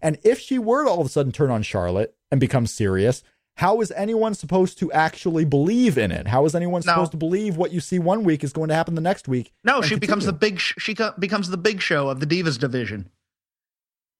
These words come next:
Speaker 2: <laughs> She becomes Lex Luger and, and the Big Show. She just, her turns don't matter. Now, see, what I think they're gonna do is they're gonna tease Paige and they're gonna have Becky turn,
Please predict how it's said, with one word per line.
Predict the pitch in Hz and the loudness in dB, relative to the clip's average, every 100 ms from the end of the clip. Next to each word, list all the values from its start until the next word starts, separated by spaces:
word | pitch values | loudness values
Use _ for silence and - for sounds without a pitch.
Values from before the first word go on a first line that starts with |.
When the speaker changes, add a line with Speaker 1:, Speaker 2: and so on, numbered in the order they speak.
| _ | _
Speaker 2:
<laughs> | 175 214 196 190 - 208 185 - 185 - 185 170 | 0 2 0 -2 0 0 0 -2 -4 -4 -6 -4
She | 156 196 | -2 -2
becomes | 190 202 170 | 0 -2 0
Lex | 202 202 | -2 -2
Luger | 196 196 196 190 | -2 0 0 0
and, | 185 190 | -2 -2
and | 175 175 | -2 -2
the | |
Big | 170 196 | 0 -2
Show. | - 143 117 110 | 0 -2 -2 -6
She | - 175 | -8 -2
just, | 170 160 - | -2 -2 -6
her | 151 151 | -4 -2
turns | 165 185 208 180 | 0 0 0 0
don't | 180 180 | -2 -2
matter. | 143 135 135 139 - - - | -2 -2 -2 -6 -14 -20 -4
Now, | 170 | -2
see, | 175 202 | 0 0
what | 175 180 | 0 0
I | |
think | 185 185 | 0 0
they're | 165 | 0
gonna | 165 | 0
do | 160 | 0
is | 139 | -2
they're | 147 | -2
gonna | 147 | -2
tease | 139 - 233 226 208 - | -4 -4 -2 0 -2 -4
Paige | - 151 143 147 | -4 -2 0 -2
and | 151 | -2
they're | 151 | -2
gonna | 151 | -2
have | 147 | -2
Becky | 175 175 110 | -2 -4 -6
turn, | - 107 98 | -10 -12 -14